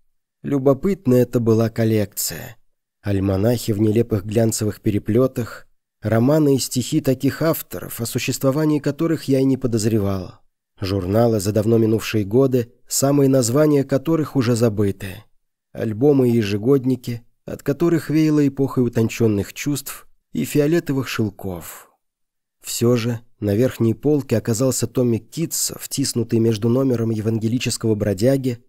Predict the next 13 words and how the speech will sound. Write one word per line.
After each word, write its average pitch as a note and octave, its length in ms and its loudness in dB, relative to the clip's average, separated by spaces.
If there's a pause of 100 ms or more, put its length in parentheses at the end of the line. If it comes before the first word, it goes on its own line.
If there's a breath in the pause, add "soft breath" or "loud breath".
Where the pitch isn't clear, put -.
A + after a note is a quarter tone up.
(140)
и - 120 -6
ночными D#3+ 480 0
думами B2 400 2
Юнга. G2 600 -6 (680)
Поднявшись G#2 640 -2
на G#2+ 140 -2
цыпочки, C3 720 -4 (240)
я - 180 -6
попытался D3 680 0
вытащить D3 520 0
его A#2 200 4
оттуда. G2 680 -6 (720)
Книга G#2+ 600 -2